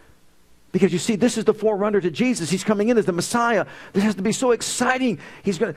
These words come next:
he's gonna be preaching about filling the law, fulfilling the law. N-, no, look at what it says. His preaching will turn the hearts of fathers to their children, and the hearts of children to their fathers.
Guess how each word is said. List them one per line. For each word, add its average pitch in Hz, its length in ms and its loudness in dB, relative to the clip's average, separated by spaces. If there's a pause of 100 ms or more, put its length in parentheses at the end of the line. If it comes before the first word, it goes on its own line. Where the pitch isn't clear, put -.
he's 190 120 0
gonna 226 120 2
be 180 120 0
preaching 240 240 -6
about 202 160 -2
filling 262 260 2
the 185 60 2
law, 214 260 2
fulfilling 226 340 0
the 196 80 -2
law. 220 220 2 (220)
N-, 165 200 -4
no, 185 760 0 (180)
look 170 160 -8
at 165 60 -4
what 151 100 -2
it 143 60 -8
says. 127 340 -8 (1080)
His 123 200 -4
preaching 165 560 -4 (260)
will 117 180 -2
turn 147 520 -6 (260)
the 113 140 0
hearts 143 560 -8 (220)
of 107 120 -4
fathers 120 600 -6
to 127 160 -8
their 104 140 -8
children, 117 600 -10 (680)
and 131 180 0
the 123 80 0
hearts 156 560 -6 (240)
of 117 160 -4
children 127 560 -2 (160)
to - 100 -8
their 113 160 -4
fathers. - 840 -8